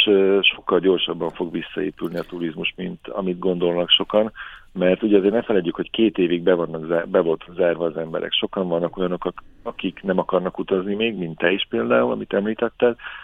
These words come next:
vagy inkább még kivárnak, ö, de, de amikor már így eljön ez a szabadság, akkor így rázódul majd a, a piacra a, ez az igény, ö, akik ugye két éves kihagyást ugye megpróbálják bepótolni, úgyhogy lehet, hogy idén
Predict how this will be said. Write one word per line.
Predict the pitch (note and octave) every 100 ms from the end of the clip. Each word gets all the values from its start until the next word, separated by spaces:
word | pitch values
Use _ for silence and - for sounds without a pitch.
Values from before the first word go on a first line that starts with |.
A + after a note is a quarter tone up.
| - -
vagy | F#2+
inkább | G2 F#2 F2+
még | E2
kivárnak, | - G2 G#2+ A2 B2 B2 _ - _ _
ö, | G#2 G2 G2 - C3+
de, | C3 G2 G#2 G2+ G2+ G#2+ A2+
de | G#2
amikor | G2+ G2 F#2+
már | G2 F#2+
így | A2
eljön | B2+ A2
ez | F#2+
a | E2 -
szabadság, | F2+ G2+ - A2+ G2
akkor | - F#2+
így | F#2
rázódul | G2 F#2 D#2+ D#2+ D#2+ E2 E2
majd | E2 D#2+
a, | E2 E2+ - _ - - - - -
a |
piacra | G2+ G2+ F2 - F2+ F2 E2+ G#2
a, | G2+ F2+ F2+
ez | G2+ F2
az | E2
igény, | D#2+ F#2 A#2+ C3+ _ _ - _
ö, | - G2+ G#2+ A2
akik | G#2+ F#2 D#2+ - -
ugye | F#2 F#2
két | - F#2+ -
éves | E2 D#2 -
kihagyást | F#2+ E2 D#2+ D#2+ -
ugye | E2+ E2+
megpróbálják | F2+ - F2 E2 D#2+ D#2+
bepótolni, | E2+ - F#2 F#2+ E2+
úgyhogy | E2 F2
lehet, | F2 D#2+
hogy | - E2+
idén | D#2+ D#2